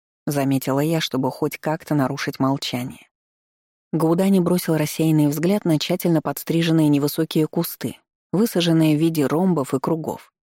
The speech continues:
в середине которых пестрели цветы. В ромбах они были красные, в кругах — желтые, а вдоль ограды — белые, отчего создавалось впечатление пестрого ковра.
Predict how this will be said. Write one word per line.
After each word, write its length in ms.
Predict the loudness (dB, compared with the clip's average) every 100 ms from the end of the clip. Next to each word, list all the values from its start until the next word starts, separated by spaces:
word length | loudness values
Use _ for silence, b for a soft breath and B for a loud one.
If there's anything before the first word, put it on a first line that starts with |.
| _
в 40 | -4
середине 480 | 0 2 4 4
которых 440 | 2 0 0 -2 -2
пестрели 520 | -4 -4 -2 0 0
цветы. 540 | -2 -2 -2 -2 -10 -10 _ _ _ -6
В 120 | 0
ромбах 340 | 2 2 0
они 160 | 2 2
были 200 | 2 0
красные, 560 | -2 -2 -2 -4 -2
в 60 | -2
кругах — 360 | -4 -2 0 0
желтые, 580 | 0 -2 -4 -10 -12 _ _ _ _ _
а 80 | -6
вдоль 260 | -2 0 0
ограды — 420 | -2 0 0 0
белые, 520 | 2 2 2 0 -4
отчего 320 | -4 -2 -2
создавалось 640 | -2 -4 -2 -2 -2 -4
впечатление 640 | -4 -6 -4 -2 0 2 2
пестрого 460 | 0 -4 -4 -4 -2
ковра. 500 | -2 -2 -4 -6